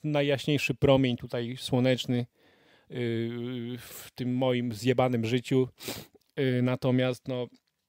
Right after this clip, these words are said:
oby, ob-, oby, oby jak najwięcej takich periodyków, oby jak najwięcej się działo, jak najwięcej akcji bezpośrednich, jak najwięcej właśnie ruchomego, czynnego anarchizmu. Yy, w-, żebyśmy, życzę też wam, żebyście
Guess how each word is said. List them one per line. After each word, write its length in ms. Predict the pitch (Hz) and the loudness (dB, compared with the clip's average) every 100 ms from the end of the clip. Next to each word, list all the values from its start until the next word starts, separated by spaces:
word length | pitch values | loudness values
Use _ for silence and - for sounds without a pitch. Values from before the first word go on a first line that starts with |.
| _ _ _ _ _ _ _ _ _ - | _ _ _ _ _ _ _ _ _ -4
oby, 300 | 139 131 135 | 0 4 4
ob-, 200 | 139 127 - | 4 0 4
oby, 400 | 147 135 131 - | 6 6 2 0
oby 200 | 139 131 | 0 2
jak 180 | 127 | 0
najwięcej 680 | 135 120 131 123 120 123 127 | -2 -2 -2 -2 -4 -6 -8
takich 300 | - 117 127 | -10 -10 -8
periodyków, 760 | - 131 120 117 143 135 123 131 | 0 2 2 0 0 2 0 0
oby 180 | 117 | -2
jak 140 | 117 - | -2 -4
najwięcej 420 | 123 127 123 120 | -4 -2 -4 -6
się 140 | - | -8
działo, 440 | 113 127 123 120 107 _ _ _ _ _ _ | 0 4 6 4 0 _ _ _ _ _ _
jak 140 | 123 - | -10 -4
najwięcej 360 | 131 123 135 | -2 0 2
akcji 220 | 131 - | 0 -2
bezpośrednich, 1080 | 123 117 - 113 135 143 120 131 117 - - | -2 -2 -2 -4 2 2 2 -4 -4 -10 -12
jak 220 | 123 - | -10 -6
najwięcej 460 | 127 117 123 - 117 | -4 -2 -2 -2 -4
właśnie 340 | 113 - 113 | -4 -2 0
ruchomego, 600 | 120 - 120 123 113 110 | 0 0 2 2 2 -2
czynnego 500 | - 135 117 120 117 | 0 -2 0 0 0
anarchizmu. 640 | 113 113 107 120 113 120 117 _ _ - - _ _ - | -2 -4 -6 -8 -2 -2 -4 _ _ -20 -20 _ _ -10
Yy, 580 | 135 113 110 110 107 - - | -2 0 0 -2 -6 -12 -18
w-, 260 | - - - _ | -20 -18 -20 _
żebyśmy, 680 | 143 151 - 120 120 113 123 123 | -4 -2 -2 0 2 2 0 -4
życzę 360 | 123 143 131 | -2 0 -2
też 160 | 123 117 | -2 -2
wam, 180 | 120 113 | 0 0
żebyście 300 | 113 - | -2 -6